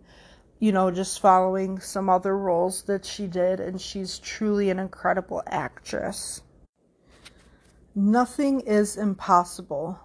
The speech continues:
The word itself means I'm possible," <clears throat> said by <clears throat> Audrey Kathleen Rustin, better known as Audrey Hepburn,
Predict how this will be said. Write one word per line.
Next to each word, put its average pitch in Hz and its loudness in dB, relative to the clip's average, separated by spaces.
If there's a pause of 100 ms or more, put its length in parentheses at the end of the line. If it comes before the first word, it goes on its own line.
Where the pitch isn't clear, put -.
The 190 0
word 214 2
itself 202 2
means 185 -4
I'm 190 -2
possible," 175 -4 (300)
<clears throat> 214 2
said 214 4
by 190 0 (280)
<clears throat> 277 0 (500)
Audrey 233 8
Kathleen 214 -4
Rustin, 185 -4 (460)
better 208 8
known 185 0
as 170 0
Audrey 170 0
Hepburn, 185 0